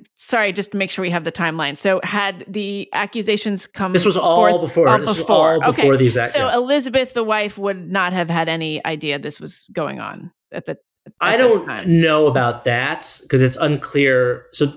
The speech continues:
Speaker 2: she, Effie first made contact with Elizabeth, I believe, in the fall of twenty seventeen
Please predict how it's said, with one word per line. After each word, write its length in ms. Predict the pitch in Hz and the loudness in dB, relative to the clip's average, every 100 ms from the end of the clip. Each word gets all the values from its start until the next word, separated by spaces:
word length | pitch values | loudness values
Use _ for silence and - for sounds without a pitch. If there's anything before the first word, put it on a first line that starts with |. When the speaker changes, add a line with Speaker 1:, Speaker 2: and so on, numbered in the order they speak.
| - | -4
Speaker 2:
she, 420 | - 208 208 190 | 0 2 2 0
Effie 300 | 190 185 180 | 0 2 0
first 320 | - 143 127 | 2 -2 0
made 180 | 131 117 | -2 -2
contact 540 | 123 123 120 131 127 | -2 -4 -4 -6 -6
with 100 | 120 | -8
Elizabeth, 400 | 117 113 120 120 | -4 -2 0 -2
I 40 | 113 | -2
believe, 280 | 113 113 107 | -2 0 0
in 80 | |
the 60 | 101 | -6
fall 420 | - 107 107 107 | -4 0 2 0
of 80 | 107 | -2
twenty 240 | - 110 | -8 -8
seventeen 800 | 107 113 110 104 117 120 156 208 | -6 -6 -6 -8 -6 -4 -6 -10